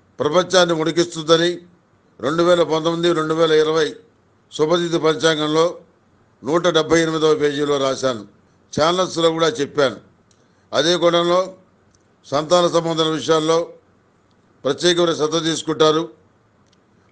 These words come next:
ఐకమత్యంతో కూడిన వాతావరణాన్ని చుట్టుపక్కల ఉండే విధంగా చూసుకుంటారు. అందరూ కూడా ఇళ్లలో ఉండే విధంగా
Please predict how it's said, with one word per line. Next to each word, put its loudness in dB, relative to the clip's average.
ఐకమత్యంతో 0
కూడిన 0
వాతావరణాన్ని 0
చుట్టుపక్కల 0
ఉండే 2
విధంగా 0
చూసుకుంటారు. 0
అందరూ 0
కూడా 2
ఇళ్లలో 2
ఉండే 2
విధంగా 0